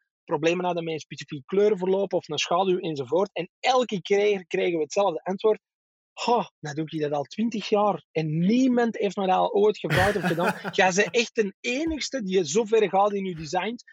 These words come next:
Speaker 1: Ja, ik was een beetje beu van dat antwoord te krijgen natuurlijk. Eh,
Speaker 2: Ja, ja,
Speaker 1: vooral als ik
Speaker 2: natuurlijk.
Speaker 1: dan daarna naar de States ging en ik zag dat dat wel perfect mogelijk was.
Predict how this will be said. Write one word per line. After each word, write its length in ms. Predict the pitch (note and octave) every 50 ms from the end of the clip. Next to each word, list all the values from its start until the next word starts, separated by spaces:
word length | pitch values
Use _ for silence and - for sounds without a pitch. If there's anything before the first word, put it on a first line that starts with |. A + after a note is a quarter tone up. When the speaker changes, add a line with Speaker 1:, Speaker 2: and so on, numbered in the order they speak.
| _ _ _
Speaker 1:
Ja, 240 | - F3 E3+ E3 D#3
ik 120 | - D3+ -
was 160 | F#3+ F#3 -
een 100 | F#3 F3+
beetje 240 | F3 D#3 - E3 C#3+
beu 240 | B2+ D#3 F3 F#3+ G#3
van 140 | G3 F3+
dat 100 | E3+ D#3+ D#3+
antwoord 360 | E3+ F#3+ F#3 G3+ G3 G3 F3+
te 80 | - F3
krijgen 380 | - F#3+ F#3 F#3 F#3+ F#3+ G3
natuurlijk. 480 | G3 F#3 - - G3 G3 G3 G3 G3 - _ _ _ _
Eh, 140 | _ - D#3+
Speaker 2:
Ja, 80 | D#3 D#3
ja, 60 | D#3
Speaker 1:
vooral 180 | D#3 E3+ F3+ G#3+ G#3
als 100 | F#3+ F3+
ik 60 | F#3
Speaker 2:
natuurlijk. 280 | F3 E3 F3+ F3+ F3+ F3
Speaker 1:
dan 140 | F3 E3 E3+
daarna 160 | F#3 F#3+ G3
naar 120 | F#3+ F#3 F3+
de 100 | E3+ D#3
States 320 | - - F#3+ G3 F3+ -
ging 160 | - G3+ F#3+
en 80 | F3+ E3+
ik 120 | D#3 -
zag 180 | - F3 D#3+ D3
dat 140 | D3 D#3 -
dat 100 | C3 C3+
wel 300 | D#3 F3+ G3 F#3+ E3+ -
perfect 360 | - D#3 - - D#3 D#3 -
mogelijk 440 | - D3+ E3 F#3+ G3 F#3+ F#3+ E3+ -
was. 220 | - F3+ E3+ -